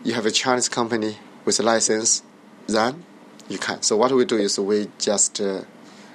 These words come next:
like, uh, set up a company in China. It's a hundred percent owned by Chinese. Then we can import the goods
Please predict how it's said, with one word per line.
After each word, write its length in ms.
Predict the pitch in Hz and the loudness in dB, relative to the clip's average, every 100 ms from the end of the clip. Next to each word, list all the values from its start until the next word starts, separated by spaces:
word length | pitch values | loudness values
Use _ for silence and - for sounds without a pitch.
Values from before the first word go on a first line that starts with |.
| - | -6
like, 200 | 95 - | -6 -4
uh, 100 | 87 87 - - | -6 -6 -12 -4
set 240 | - 104 | -2 -2
up 160 | 104 98 | -6 -6
a 80 | |
company 380 | 90 113 107 98 | -4 -2 -2 -6
in 80 | 90 | -6
China. 420 | - 87 85 101 - - - - - - - - | -4 -4 -4 -6 -10 -20 -20 -20 -20 -20 -20 -10
It's 140 | 98 92 | -6 -4
a 220 | 90 85 - - - | -4 -6 -14 -18 -8
hundred 300 | - 110 110 | -6 -4 -6
percent 240 | - 78 | -6 -4
owned 160 | 101 95 | -4 -2
by 80 | |
Chinese. 560 | 92 117 98 98 120 - - - - - - - - - - - - | -4 -2 -2 -2 -4 -8 -16 -20 -20 -20 -20 -20 -20 -20 -20 -20 -4
Then 360 | 117 131 156 - - - - | 2 4 2 -2 -18 -20 -4
we 120 | 110 | -4
can 160 | - - | -2 -2
import 680 | 123 - - 170 - - - - - - - - - | -4 -4 0 2 2 -4 -6 -14 -20 -20 -20 -18 -6
the 100 | 104 | 0
goods 400 | 131 110 - | 2 2 0